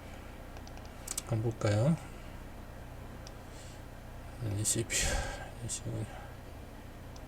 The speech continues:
어, 여기서 좀, 어, 들어가기는 좀 힘들었을 것 같습니다. 여기서.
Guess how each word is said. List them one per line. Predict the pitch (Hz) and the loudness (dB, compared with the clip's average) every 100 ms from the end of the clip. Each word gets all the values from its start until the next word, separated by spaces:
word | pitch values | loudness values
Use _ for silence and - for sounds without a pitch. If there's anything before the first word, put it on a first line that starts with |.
| - - - - - - - - - - - - - - - - - - - - - - - - - - - - - - - - - | -8 -8 -8 -8 -8 -8 -8 -10 -10 -10 -10 -10 -10 -10 -10 -10 -10 -10 -10 -10 -8 0 0 0 -6 -6 -6 -8 -8 -10 -10 -10 6
어, | 123 120 117 120 117 117 113 110 107 - - - - - - - - - - - - | 10 12 12 12 12 10 10 8 8 0 -2 -4 -6 -8 -10 -8 -2 2 2 0 4
여기서 | 135 226 226 143 | 8 8 8 6
좀, | - 127 120 | 8 8 8
어, | 117 107 104 98 | 8 8 8 8
들어가기는 | 127 190 220 170 | 12 12 12 6
좀 | 117 - | 6 6
힘들었을 | 170 202 190 - | 8 8 6 4
것 | 95 | 0
같습니다. | - 110 92 92 | 2 2 4 4
여기서. | - | 4